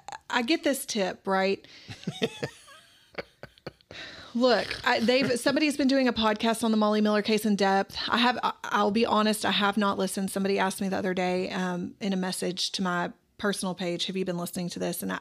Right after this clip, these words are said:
I, I truly haven't. I do hear they're doing an amazing job. Um, I'm loving the detailed coverage that that, um, couple is doing on the Molly Miller case. Um, I've heard it's great. But I will say that I,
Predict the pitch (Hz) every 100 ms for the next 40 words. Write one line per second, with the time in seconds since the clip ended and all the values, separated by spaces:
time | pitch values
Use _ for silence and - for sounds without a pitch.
0 | - - - - 277 - 262 262 240 208
1 | 202 208 - 196 175 202 196 208 196 185
2 | 190 185 185 185 185 196 190 190 185 185
3 | 190 - - - - - 190 185 - 202
4 | 202 202 202 214 202 190 196 190 196 190
5 | 208 190 196 190 - 185 - 185 180 185
6 | 190 185 190 190 208 202 196 196 - 196
7 | 196 190 190 190 202 190 196 196 196 190
8 | 190 202 190 190 - - - - - -
9 | - 185 185 208 208 190 196 185 180 -
10 | 170 - - - - - - - - 226
11 | 240 262 302 302 285 262 240 - 214 220
12 | 220